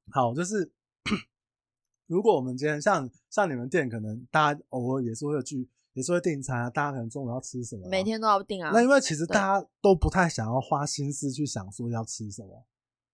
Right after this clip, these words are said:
Speaker 1: 所以如果有人问的话，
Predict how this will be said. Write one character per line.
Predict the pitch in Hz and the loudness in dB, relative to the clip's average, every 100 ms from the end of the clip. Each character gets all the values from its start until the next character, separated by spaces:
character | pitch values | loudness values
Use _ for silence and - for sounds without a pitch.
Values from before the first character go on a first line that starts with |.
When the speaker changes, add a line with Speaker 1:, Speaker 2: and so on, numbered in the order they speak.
| _ | _
Speaker 1:
所 | - 180 196 | -2 4 6
以 | 185 135 _ _ _ _ _ _ _ - _ _ _ | 6 0 _ _ _ _ _ _ _ -20 _ _ _
如 | 185 226 | 4 8
果 | 190 | 8
有 | |
人 | 135 147 | 8 2
问 | 170 | 0
的 | 127 | 2
话， | 151 120 | 0 -2